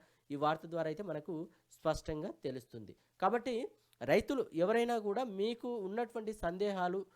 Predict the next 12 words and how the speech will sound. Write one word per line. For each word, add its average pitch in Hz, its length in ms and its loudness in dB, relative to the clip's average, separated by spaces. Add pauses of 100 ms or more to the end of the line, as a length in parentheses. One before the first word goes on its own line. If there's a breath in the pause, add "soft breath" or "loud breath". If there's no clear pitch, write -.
(320 soft breath)
ఆ, 151 420 2
ఇప్పుడు 160 220 -4
కొత్త 190 380 2
పాస్‌బుక్‌లు 208 580 2
అని 190 200 2
చెప్పేసి 180 340 -4
అన్నారు, 147 240 -2
ఇక్కడ 185 260 0
క్లియర్‌గా 214 600 -2
డేట్ 196 300 -2
కూడా 208 160 -4
ఇచ్చారు 160 240 -6